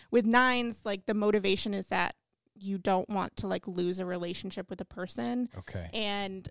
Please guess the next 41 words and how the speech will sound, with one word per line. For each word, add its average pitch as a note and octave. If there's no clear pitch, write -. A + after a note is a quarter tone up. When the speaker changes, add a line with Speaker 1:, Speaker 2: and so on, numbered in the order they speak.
Speaker 1:
so G3+
oftentimes G3
they'll F#3+
be F#3
agreeable G3+
because F#3+
they F#3+
don't F3+
want F3+
to, G3+
like, F#3
have F#3
someone F#3
be G3
like, F#3
"Oh, A#3
well, A3
this G3+
person's A3
disagreeable. F#3+
I F3+
don't F#3
Speaker 2:
Mm-hmm. -
Speaker 1:
wanna F#3
associate A3
myself G3+
with F#3+
them." F#3
And F#3
they'll F#3
instead F#3+
think F3+
they're A3
very A3
agreeable. F3+
Like, F#3
"We're G#3
very F#3+
similar. G3+
We're F#3
gonna F#3